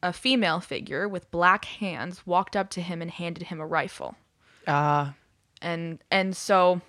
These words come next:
Speaker 2: And then chaos ensued from
Speaker 1: and
Speaker 2: there.
Speaker 1: then he went and killed everybody, I guess.
Speaker 2: But
Speaker 1: So
Speaker 2: that's still technically a confession.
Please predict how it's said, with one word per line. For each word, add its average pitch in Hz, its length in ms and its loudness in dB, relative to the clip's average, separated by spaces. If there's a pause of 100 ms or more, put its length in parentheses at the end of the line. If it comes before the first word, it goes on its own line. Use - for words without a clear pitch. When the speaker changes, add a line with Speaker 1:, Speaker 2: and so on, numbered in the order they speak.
(100)
Speaker 2:
And 170 120 6
then 156 100 4
chaos 143 420 4
ensued 135 380 0
from 127 140 -2
Speaker 1:
and 185 120 4
Speaker 2:
there. - 80 6
Speaker 1:
then 165 100 4
he 160 120 -4
went 156 160 2
and 170 140 -4
killed 196 180 4
everybody, 151 320 0
I 165 60 2
guess. 175 400 0
Speaker 2:
But 208 80 -10
Speaker 1:
So 220 160 10
Speaker 2:
that's 208 180 10
still 226 180 10
technically 240 460 2
a 208 60 2
confession. 170 640 0